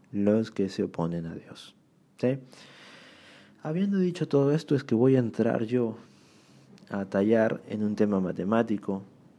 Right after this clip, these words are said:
No soy matemático, soy profesor de matemáticas, soy un entusiasta de estudiar los números, porque me parece una ciencia, mm,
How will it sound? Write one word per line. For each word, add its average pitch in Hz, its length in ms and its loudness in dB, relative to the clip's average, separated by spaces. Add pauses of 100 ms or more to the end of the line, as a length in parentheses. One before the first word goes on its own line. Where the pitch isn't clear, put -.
(240)
No 104 300 0
soy 127 240 2
matemático, 101 800 0
soy 101 140 -8
profesor 98 600 -2
de 117 80 -2
matemáticas, 98 800 -6
soy 104 340 -8 (160)
un 98 300 -6 (760)
entusiasta 101 1300 0
de 95 320 -6
estudiar 95 600 2
los 90 220 -2
números, 107 520 0 (640)
porque 117 920 4
me 113 120 -2
parece 139 360 4
una 120 180 0
ciencia, 127 600 -2 (2000)
mm, 135 400 -4